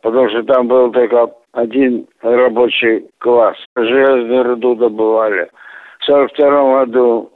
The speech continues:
мы переехали в Белово на север. Это Новосибирская область, город Белово.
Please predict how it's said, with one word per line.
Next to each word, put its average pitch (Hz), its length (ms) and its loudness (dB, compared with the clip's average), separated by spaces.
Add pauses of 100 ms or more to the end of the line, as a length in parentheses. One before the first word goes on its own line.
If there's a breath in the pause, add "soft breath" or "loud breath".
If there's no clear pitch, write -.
(220)
мы 123 220 -2
переехали 113 760 0
в 95 60 -14
Белово 139 580 2
на 135 160 0 (100)
север. 135 480 2 (680 soft breath)
Это 127 260 0
Новосибирская 131 800 0
область, 117 400 2
город 117 380 2
Белово. 117 640 0